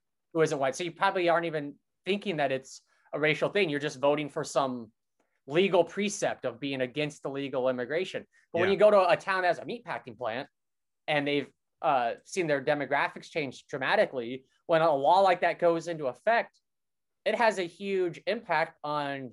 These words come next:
Speaker 1: humans' lives in that town. And, um,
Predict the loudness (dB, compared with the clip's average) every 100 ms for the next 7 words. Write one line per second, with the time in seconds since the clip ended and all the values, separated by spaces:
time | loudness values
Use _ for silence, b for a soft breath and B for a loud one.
0 | -4 0 0 0 -2 0 2 2 0 -4
1 | -14 -18 _ _ _ _ 0 0 -2 -2
2 | 0 0 -2 -4 -4 -4 -10 _ _ _
3 | _ 2 4 4 0 -2 -4 -2 -2 -6